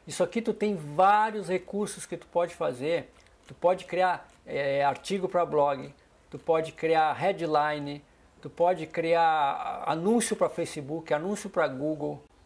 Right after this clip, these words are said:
Tudo que for de escrita tu pode criar com essa ferramenta. Eu tenho um vídeo aqui no canal só sobre ela.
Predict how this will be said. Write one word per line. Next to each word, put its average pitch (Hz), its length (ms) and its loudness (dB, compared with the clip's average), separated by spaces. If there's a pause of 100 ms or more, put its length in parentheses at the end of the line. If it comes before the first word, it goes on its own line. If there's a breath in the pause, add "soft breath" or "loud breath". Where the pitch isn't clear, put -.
Tudo 269 340 4
que 254 160 -4
for 190 540 2 (300)
de 165 200 0
escrita 202 580 -2
tu 202 120 -6
pode 185 340 0
criar 160 380 2
com 170 120 -8
essa 160 220 -4
ferramenta. 156 480 -2
Eu 180 80 0
tenho 214 280 -2
um 202 40 -2
vídeo 180 460 0
aqui 175 180 -6
no 170 80 -8
canal 160 260 -2
só 160 220 -2
sobre 160 320 -2
ela. 139 340 0